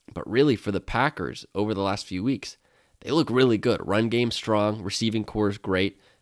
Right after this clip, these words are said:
They've got the future M V P on their team, and, uh, the defense was the biggest question, especially the run defense, and I think that's done a,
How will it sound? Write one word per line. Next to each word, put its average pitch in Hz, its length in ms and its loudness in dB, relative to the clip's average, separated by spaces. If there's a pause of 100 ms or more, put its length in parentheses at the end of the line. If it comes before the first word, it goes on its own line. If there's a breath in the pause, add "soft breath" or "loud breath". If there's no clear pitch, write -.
They've 90 200 -4
got 101 240 0
the 98 220 -2
future 117 440 0
M 110 200 2
V 113 160 0
P 123 200 -4
on 120 140 0
their 87 140 0
team, 92 320 -4
and, 98 180 -4 (400 soft breath)
uh, - 220 -8 (160)
the 104 160 -2
defense 127 400 2
was 107 140 2
the 101 60 -2
biggest 110 280 2
question, 107 320 0
especially 107 380 -2
the 101 100 0
run 127 180 2
defense, 98 400 -4
and 101 80 0
I 104 60 -2
think 107 180 -4
that's 104 200 -4
done 98 220 -2
a, 85 220 -4